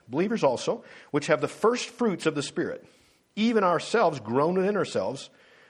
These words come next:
waiting for the adoption to it, the redemption of our body." What, what is this, uh, what is this first fruits of the Spirit? Is that like, "For the fruit of the Spirit is love, joy, peace, long-suffering, gentleness, goodness, meekness, kindness, and such there is no law"? Is that it? Is that the fruits of the Spirit? No.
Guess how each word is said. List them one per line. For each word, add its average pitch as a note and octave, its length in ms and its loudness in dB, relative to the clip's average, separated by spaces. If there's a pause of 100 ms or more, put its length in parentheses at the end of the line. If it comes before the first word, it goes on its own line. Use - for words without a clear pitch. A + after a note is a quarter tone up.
waiting F#3 440 2
for C#3+ 120 0
the C3 80 0
adoption G#2+ 420 -4
to B2+ 160 -4
it, C3 140 -6 (160)
the D3+ 80 2
redemption D3 440 0
of B2+ 80 -2
our B2+ 60 0
body." F#2+ 340 -4 (320)
What, A3 280 0
what C4 180 2
is A#3+ 140 -4
this, E3+ 300 -2
uh, C#3+ 160 4 (600)
what G#3+ 120 0
is G#3+ 80 -6
this E3 160 -2
first - 380 -2
fruits D3+ 400 -2
of G#2+ 100 -2
the F#2+ 100 -10
Spirit? - 640 -4
Is G#2+ 100 -10
that C#3 180 0
like, C#3 280 -2 (240)
"For D#3 100 2
the D3 80 0
fruit F#3 220 2
of D#3+ 60 -6
the D3 100 -4
Spirit D3 240 -4
is A2+ 100 -10
love, C3+ 260 2
joy, C#3 240 -2
peace, C#3+ 320 -8
long-suffering, C#3+ 560 -6
gentleness, B2+ 380 -4
goodness, B2+ 400 -6
meekness, C#3+ 340 -8
kindness, C3 540 -8 (540)
and C#3+ 180 -6
such D3 300 0
there C3 120 -4
is A#2+ 80 -6
no A#2 80 -4
law"? B2+ 120 -4
Is C#3 100 -10
that D3+ 200 -2
it? E4+ 200 -6
Is C3+ 100 -8
that A3 180 0
the C4 80 -2
fruits C4 280 -6
of C4 60 -8
the C4 80 -10
Spirit? - 260 -12
No. G#3 480 -8